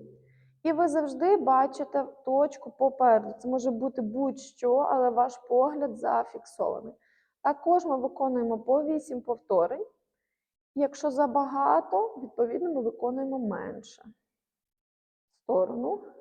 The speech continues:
Вухо тягнеться вниз до плеча, інше витягується наверх.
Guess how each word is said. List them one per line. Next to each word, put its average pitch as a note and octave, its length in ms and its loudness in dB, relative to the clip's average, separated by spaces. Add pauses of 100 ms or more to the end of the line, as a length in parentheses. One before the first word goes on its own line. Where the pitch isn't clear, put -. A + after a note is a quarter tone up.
(880)
Вухо B3+ 540 0
тягнеться A#3 600 0
вниз A3+ 380 0
до G#3 160 0
плеча, B3 560 -6
інше C4 340 -6
витягується A3+ 760 -2
наверх. G#3+ 680 0